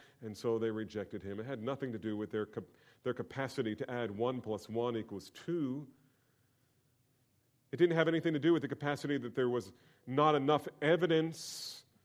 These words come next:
or the truth that there was evidence. All the evidence was there that they needed. That wasn't the issue at all. The fact is, they had darkened, unbelieving hearts.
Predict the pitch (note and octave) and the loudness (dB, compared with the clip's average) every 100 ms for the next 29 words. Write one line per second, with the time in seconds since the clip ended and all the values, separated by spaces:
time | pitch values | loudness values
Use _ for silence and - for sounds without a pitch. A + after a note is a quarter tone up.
0 | _ _ _ - A2+ - F3 F3+ D3 D3+ | _ _ _ -10 -6 6 8 8 6 6
1 | C#3+ B2 - E3 G#3 A3+ G#3+ G3 - - | 6 4 2 6 10 10 10 6 0 -10
2 | - _ _ _ _ - F#3 G#3+ E3 C#3 | -12 _ _ _ _ 4 8 10 8 6
3 | A#2+ A#2+ F#2+ G#2+ G#2 G2+ G2+ G2 F#2+ F#2 | 2 -2 -4 -2 -2 -4 -6 -6 -6 -6
4 | F#2+ - _ _ _ _ _ _ _ _ | -8 -12 _ _ _ _ _ _ _ _
5 | _ _ _ _ _ _ _ G2+ G#2 F#2 | _ _ _ _ _ _ _ -8 -8 -6
6 | G2 G2+ F#2+ G#2 G#2+ G#2+ F2+ E2 _ _ | -8 -8 -6 -6 -4 -6 -8 -16 _ _
7 | _ _ _ _ _ _ _ _ - - | _ _ _ _ _ _ _ _ -12 -4
8 | B2 A2+ A2+ A2 G#2 F#2+ F2+ E2 - F#2+ | -4 -2 -4 -4 -8 -6 -10 -10 -6 -6
9 | A2 - C3+ C#3+ - G#2+ G2+ G#2 G#2+ G#2 | -6 -8 -10 -10 -12 -10 -10 -8 -8 -8
10 | G2+ G2+ E2 F#2+ E2 - - - - - | -8 -10 -10 -12 -12 -16 -20 -20 -20 -20